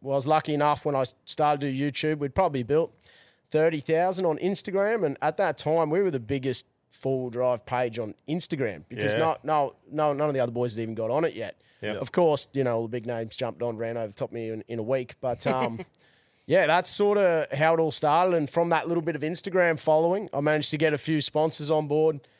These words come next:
Speaker 1: The big one was, uh, A R B. Uh, they reached out to me, um, and, uh, they come on board, and, and, and a few sorta, I managed to pick a few up off the back of that, and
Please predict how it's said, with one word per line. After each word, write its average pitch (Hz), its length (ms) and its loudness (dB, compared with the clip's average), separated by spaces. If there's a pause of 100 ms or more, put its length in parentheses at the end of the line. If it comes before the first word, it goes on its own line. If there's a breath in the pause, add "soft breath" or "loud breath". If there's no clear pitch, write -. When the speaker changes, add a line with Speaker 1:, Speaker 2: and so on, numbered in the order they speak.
(440 soft breath)
Speaker 1:
The 147 120 -2
big 165 240 2
one 160 280 4
was, 139 240 0
uh, 139 480 2
A 147 200 4
R 135 160 0
B. 139 340 0 (100)
Uh, 131 280 0
they 139 160 2
reached 143 340 -2
out 143 220 2
to 135 100 -10
me, 139 240 -2 (140)
um, 127 720 -2
and, 123 580 -2 (500)
uh, 123 360 0
they 127 180 -2
come 143 180 -2
on 131 200 2
board, 147 280 0
and, 127 200 -6
and, 123 140 -6
and - 140 -6
a 131 40 -4
few 143 240 -4
sorta, 131 400 0 (100)
I 98 60 -6
managed 131 240 -2
to - 60 -16
pick - 140 -10
a 131 40 -12
few 139 180 -2
up 123 140 -2
off 135 100 -10
the - 80 -14
back 127 220 -2
of 127 60 -4
that, 151 220 0
and 131 160 -8